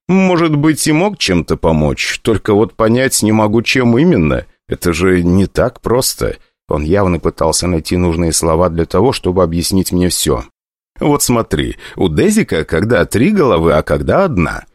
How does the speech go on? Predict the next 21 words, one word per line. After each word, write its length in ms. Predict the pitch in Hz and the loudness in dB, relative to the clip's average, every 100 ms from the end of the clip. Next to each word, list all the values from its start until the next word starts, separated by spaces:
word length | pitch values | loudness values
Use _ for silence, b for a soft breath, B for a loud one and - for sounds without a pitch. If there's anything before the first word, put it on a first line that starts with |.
| _ | _
Если 340 | - 90 - 95 | -2 -2 0 -2
пострадает 680 | 101 98 110 90 85 78 | -4 -2 -2 0 0 0
одна 260 | 80 80 82 | -2 0 0
из 160 | 85 - | 0 0
трех, 320 | 214 294 - | 0 0 0
то 320 | - 87 76 | 0 2 2
я 220 | 185 208 | 0 2
не 100 | 277 | 2
смогу 400 | 247 233 208 156 | 2 2 2 2
ее 180 | 208 175 | 2 4
лечить, 500 | 151 131 - 214 185 | 2 2 0 -2 2
если 280 | 120 - 120 | 0 2 2
он 160 | 104 | 2
будет 280 | 101 160 120 | 2 0 -2
в 60 | - | -2
том 220 | - 180 | 0 2
виде, 240 | 175 220 | 2 0
когда 360 | 226 190 165 135 | 0 -2 0 2
у 80 | 170 | 4
него 280 | 110 98 147 | 4 2 2
одна. 380 | 101 71 - | 0 -4 -6